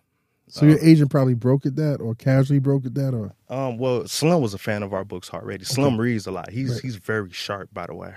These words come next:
Speaker 1: And, and, and
Speaker 2: Right.
Speaker 1: quiet.
Speaker 2: Yeah, and sharp. See, he my style, though. You
Speaker 1: Right.
Speaker 2: gotta understand. So, um, they already knew what they wanted to do.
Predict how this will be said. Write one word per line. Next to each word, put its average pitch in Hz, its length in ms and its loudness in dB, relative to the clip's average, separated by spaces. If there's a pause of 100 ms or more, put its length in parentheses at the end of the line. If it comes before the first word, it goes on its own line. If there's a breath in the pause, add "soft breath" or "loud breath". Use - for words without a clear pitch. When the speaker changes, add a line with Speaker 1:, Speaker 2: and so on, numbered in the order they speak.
(100)
Speaker 1:
And, 113 160 -10
and, 120 160 -2
and 123 220 -2
Speaker 2:
Right. 101 120 -8
Speaker 1:
quiet. 127 480 -2
Speaker 2:
Yeah, 110 280 -10
and 85 180 -14
sharp. - 420 -8 (100)
See, 131 200 -6
he 139 140 -6
my 113 180 -6
style, 165 460 -10
though. 95 140 -10
You - 80 -2
Speaker 1:
Right. 104 60 -2
Speaker 2:
gotta 101 180 -8
understand. 110 440 -12 (540)
So, 90 380 -12 (360)
um, 80 340 -20 (460)
they 110 80 -6
already 110 240 -2
knew 107 140 -6
what 101 120 -8
they 98 100 -12
wanted 95 300 -12
to 98 80 -18
do. 101 220 -16